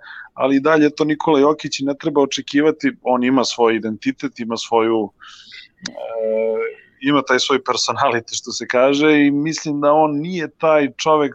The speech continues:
koji će svake večeri, samo da bi bio M V P, ići po svaku cenu da tih dvadeset pet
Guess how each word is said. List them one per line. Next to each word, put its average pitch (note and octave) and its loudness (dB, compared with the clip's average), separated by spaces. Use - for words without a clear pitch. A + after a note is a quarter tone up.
koji C3+ -4
će C3 -12
svake D3 -2
večeri, C3+ -2
samo D3 0
da C3 2
bi B2+ -2
bio C3+ 4
M C3+ 0
V B2+ -2
P, D3 2
ići C3+ -4
po B2+ -6
svaku C3+ -2
cenu C3 0
da B2 2
tih B2 0
dvadeset A#2 2
pet A#2 0